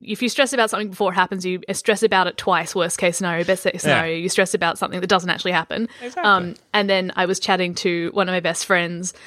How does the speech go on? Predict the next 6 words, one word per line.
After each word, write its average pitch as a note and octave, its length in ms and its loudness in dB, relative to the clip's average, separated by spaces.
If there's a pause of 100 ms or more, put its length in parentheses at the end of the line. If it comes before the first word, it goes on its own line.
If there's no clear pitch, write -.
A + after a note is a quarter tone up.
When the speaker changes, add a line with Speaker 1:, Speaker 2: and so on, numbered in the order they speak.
(400)
Speaker 1:
and, E3+ 480 -6
um, E3+ 420 -4 (380)
uh, F3+ 320 -2 (320)
he A3 260 4
was G3 220 2
like, E3+ 320 -4